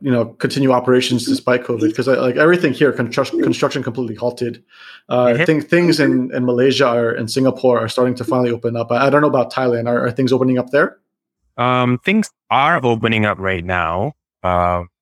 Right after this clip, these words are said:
Speaker 2: but the curfew is still in place. So curfew is, like, nine P M to four A M. So basically, um,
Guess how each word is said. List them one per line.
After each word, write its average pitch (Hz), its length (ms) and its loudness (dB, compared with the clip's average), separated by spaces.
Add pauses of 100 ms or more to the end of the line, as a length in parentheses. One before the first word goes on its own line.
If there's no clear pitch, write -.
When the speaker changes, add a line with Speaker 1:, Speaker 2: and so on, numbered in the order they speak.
Speaker 2:
but 110 140 0
the 110 100 -4
curfew 156 460 0
is 104 100 0
still 101 540 -2
in 92 140 -2
place. 92 400 -4
So 98 480 -2
curfew 98 360 -2
is, 95 140 0
like, 92 180 -2
nine 98 300 -2
P 101 240 -2
M 95 260 -2
to 92 120 -6
four 98 260 0
A 95 260 -2 (280)
M. 151 240 -4
So 120 280 -2 (160)
basically, 160 600 0 (600)
um, 107 380 -2